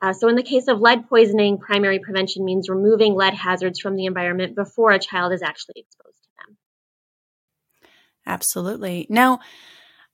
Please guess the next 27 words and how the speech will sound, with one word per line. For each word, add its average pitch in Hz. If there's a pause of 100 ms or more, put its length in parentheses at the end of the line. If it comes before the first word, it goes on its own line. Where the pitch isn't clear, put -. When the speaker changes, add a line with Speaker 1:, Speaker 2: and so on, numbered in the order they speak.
(160)
Speaker 2:
you 233
know, 240
I 226
know 226
that 190
in 180
the 175
past, - (240)
lead 185
was 180
used 175
a 165
lot 160
more 185
than 180
it 175
is 175
today 254
in 180
a 170
lot 170
of 170
household 175
products 233
and 175
things 175
that 175